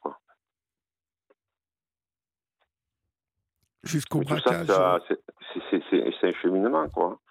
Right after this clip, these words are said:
Speaker 1: Le bra-, euh, je sors de prison, j'ai dix-huit ans, et je monte sur le braquage, j'ai vingt-sept ans. Et j'ai connu que ça.
Speaker 2: Et vous montez sur le braquage, euh, le braquage, donc, euh,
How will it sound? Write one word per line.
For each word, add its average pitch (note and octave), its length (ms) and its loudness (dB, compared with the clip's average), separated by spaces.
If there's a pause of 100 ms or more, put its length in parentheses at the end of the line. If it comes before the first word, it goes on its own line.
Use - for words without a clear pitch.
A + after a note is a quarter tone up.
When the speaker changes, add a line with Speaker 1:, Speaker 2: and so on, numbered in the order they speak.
(320)
Speaker 1:
Le F2+ 80 2
bra-, F#2+ 220 4
euh, G2 280 4
je - 60 -8
sors G#2 180 2
de G2+ 80 2
prison, G#2 400 2
j'ai F#2 160 -14
dix-huit F2+ 380 -8
ans, F#3 260 -2 (1040)
et F#2+ 160 -2
je F#2 80 -4
monte G2+ 220 2
sur F#2 120 -4
le F2+ 60 4
braquage, F#2+ 400 -2
j'ai F#2+ 60 -8
vingt-sept G2+ 380 -6
ans. F#2+ 140 -4 (520)
Et E2+ 40 -4
j'ai F#2 120 -2
connu G#2+ 240 2
que - 100 -2
ça. G#2 240 -6 (2000)
Speaker 2:
Et D#3+ 80 -6
vous C#3+ 200 -12
montez C#3+ 360 -6
sur C#3 160 -8
le C#3+ 60 -6
braquage, D3 480 -4
euh, A#2+ 140 -8 (280)
le C#3+ 100 -10
braquage, D3 460 -4
donc, D3+ 260 -6
euh, C3+ 200 -6